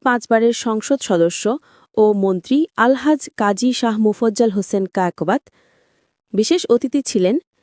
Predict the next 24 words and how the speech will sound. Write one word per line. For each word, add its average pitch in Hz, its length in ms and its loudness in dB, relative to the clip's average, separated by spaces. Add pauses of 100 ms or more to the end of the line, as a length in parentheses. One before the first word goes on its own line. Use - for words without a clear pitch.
(500)
কামাল 247 400 2
উদ্দিন 220 320 0
ভূঁইয়া, 196 420 0 (260)
যুগ্ম 233 340 0
আহ্বায়ক 202 680 0
মুরাদনগর 226 680 0
উপজেলা 220 460 2
বিএনপি, 180 540 -2 (500)
আব্দুল 220 440 2
আজিজ 214 380 2
মোল্লা, 180 440 2 (280)
যুগ্ম 262 340 2
আহ্বায়ক 214 580 2
মুরাদনগর 233 540 0
উপজেলা 202 460 0
বিএনপি, 180 540 0 (440)
কাজী 233 300 0
তাহমিনা 277 560 0
আক্তার 254 260 -4
সভাপতি, 202 640 -2 (400)
মুরাদনগর 285 560 2
উপজেলা 214 440 2
মহিলা 220 400 0
দল, 170 260 2